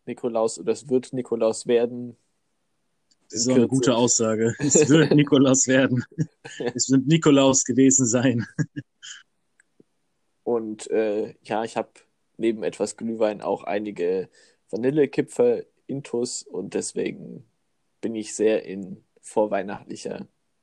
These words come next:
Speaker 1: Winterstimmung
Speaker 2: Und du bist also
Speaker 1: eingewickelt.
Speaker 2: du bist also schon vorbereitet?
Speaker 1: Wie sieht's bei dir aus? Gar keine Weihnachtsgefühle?
Speaker 2: Nicht, nicht allzu sehr. Ich habe einen, ich habe hier, das sieht man zwar jetzt nicht, aber ich habe einen,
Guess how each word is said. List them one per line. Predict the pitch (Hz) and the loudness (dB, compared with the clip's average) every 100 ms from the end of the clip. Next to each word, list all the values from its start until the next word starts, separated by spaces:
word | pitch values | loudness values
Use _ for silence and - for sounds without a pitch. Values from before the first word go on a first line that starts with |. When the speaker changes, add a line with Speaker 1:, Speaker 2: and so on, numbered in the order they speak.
| _ | _
Speaker 1:
Winterstimmung | - 104 101 - 101 95 - _ - | -10 -8 -8 -10 -14 -16 -18 _ -16
Speaker 2:
Und | 104 | -10
du | |
bist | 107 117 | -6 -4
also | 113 104 | -2 -2
Speaker 1:
eingewickelt. | 104 113 110 - _ _ | 0 -2 -4 -14 _ _
Speaker 2:
du | - 113 | -12 -6
bist | 117 - | -4 -4
also | 101 101 | -4 -6
schon | 101 | -6
vorbereitet? | - 101 95 90 90 - _ _ _ _ _ _ _ - | -6 -6 -6 -10 -14 -20 _ _ _ _ _ _ _ -16
Speaker 1:
Wie | 123 113 | -10 -8
sieht's | 113 - | -8 -2
bei | 110 | -2
dir | 110 110 80 | 2 0 0
aus? | 98 - | -4 -6
Gar | - 107 | -6 -4
keine | - 107 | -4 -4
Weihnachtsgefühle? | 92 95 107 - - - 104 113 _ _ _ _ | -4 -6 -12 -16 -14 -10 -10 -12 _ _ _ _
Speaker 2:
Nicht, | - 101 92 - _ - | -10 -8 -8 -16 _ -16
nicht | 92 - 90 | -14 -14 -12
allzu | 90 - | -8 -8
sehr. | 92 92 90 _ _ _ _ _ - | -8 -12 -14 _ _ _ _ _ -16
Ich | 104 | -10
habe | 104 107 | -8 -6
einen, | 107 107 104 101 _ _ _ _ - - _ _ | -6 -6 -6 -8 _ _ _ _ -20 -20 _ _
ich | 117 | -12
habe | 110 | -10
hier, | 104 120 147 | -4 0 0
das | 113 - | 0 -4
sieht | 156 | -2
man | 156 | -4
zwar | - 110 | -4 -6
jetzt | 113 135 | -6 -4
nicht, | 160 131 | -6 -6
aber | 113 | -6
ich | 117 123 | -6 -6
habe | 113 110 | -4 -6
einen, | 110 107 104 101 | -6 -6 -6 -8